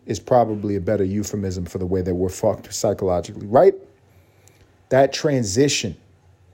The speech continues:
I think, comes in the form, whether it be planned or it just be the cosmic comedy, the comedy that is the human experience. Maybe it's just the irony that the universe loves.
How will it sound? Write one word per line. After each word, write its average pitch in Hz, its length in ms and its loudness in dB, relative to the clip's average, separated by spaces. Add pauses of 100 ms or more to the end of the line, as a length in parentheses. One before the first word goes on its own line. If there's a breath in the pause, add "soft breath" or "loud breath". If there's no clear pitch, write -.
(800)
I 104 160 0
think, 120 340 -2
comes 156 400 0
in 139 120 0
the 110 60 0
form, 104 720 0 (920)
whether 165 420 4
it 131 120 -2
be 127 160 0 (140)
planned 202 720 2 (420 soft breath)
or 131 180 8
it 131 80 0
just 139 280 -4
be 135 80 0
the 110 160 0
cosmic 143 960 -2 (260)
comedy, 147 680 -2 (560 soft breath)
the 104 100 -6
comedy 165 640 2
that 123 320 2
is 143 340 0
the 117 120 -4
human 135 400 -2
experience. 110 720 -4
Maybe 135 240 0
it's 139 100 -2
just - 180 -8
the 123 180 -4
irony 120 480 2
that 104 160 -2
the 98 100 -4
universe 107 480 -2
loves. 113 560 0